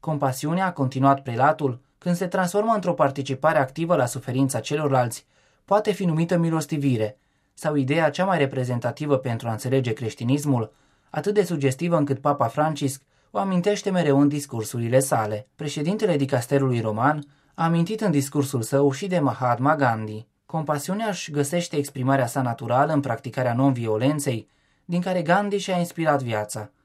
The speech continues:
Cu toate acestea, pacea poate însemna mai mult decât non-practicarea violenței. În orice caz, se poate spune că practicarea non-violenței,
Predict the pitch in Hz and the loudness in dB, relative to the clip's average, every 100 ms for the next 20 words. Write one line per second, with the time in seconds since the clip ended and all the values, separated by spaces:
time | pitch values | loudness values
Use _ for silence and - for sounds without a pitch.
0 | _ _ _ 165 165 139 117 - 151 143 | _ _ _ -4 0 0 0 -6 -8 -4
1 | 143 123 _ _ _ _ 190 214 226 196 | -4 -4 _ _ _ _ -4 -2 -2 2
2 | 196 185 160 151 151 156 135 156 170 131 | 2 2 -2 -2 0 2 2 2 0 0
3 | 127 135 147 135 120 - 120 120 110 110 | 2 2 2 0 -4 -4 -4 -2 -2 -2
4 | 113 147 143 131 110 _ 185 208 196 185 | 0 0 0 -4 -6 _ -2 0 0 -4
5 | 175 120 110 110 _ _ _ 170 165 175 | -4 -4 -4 -8 _ _ _ -4 2 2
6 | 170 - 170 190 180 135 131 123 123 147 | 2 -4 -4 -2 -4 -2 -2 -2 -2 0
7 | 139 135 127 120 110 120 139 143 170 | 2 2 2 0 -2 0 0 0 -4